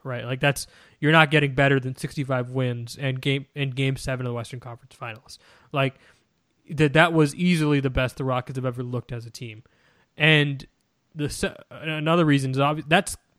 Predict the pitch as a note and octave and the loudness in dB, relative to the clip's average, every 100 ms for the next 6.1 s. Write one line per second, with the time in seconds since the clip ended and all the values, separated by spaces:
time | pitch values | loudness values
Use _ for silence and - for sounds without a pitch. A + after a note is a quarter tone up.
0 | _ - F#3+ A#3 G#3+ A3+ F3+ C3 C#3+ D#3 | _ 4 4 4 2 0 0 0 0 0
1 | - - C#3+ D#3 - D3 - D3 C3+ C3 | -4 -6 -4 -4 -4 -4 -2 -2 0 0
2 | B2+ B2+ A#2+ B2+ B2+ B2+ A#2+ - B2+ - | -2 -4 -4 -6 -6 -8 -8 -10 -14 -10
3 | D#3 - F#3+ - _ _ _ D#3 D3+ - | -10 -6 -8 -10 _ _ _ 2 2 2
4 | _ _ C#3+ E3 C#4 - B3 B3+ F#3+ C#3 | _ _ 2 4 4 4 4 4 0 -8
5 | - G3+ F3 D#3 - C#3+ A2+ A2+ D#3+ D#3 | 0 2 2 0 -2 -6 -6 -4 0 0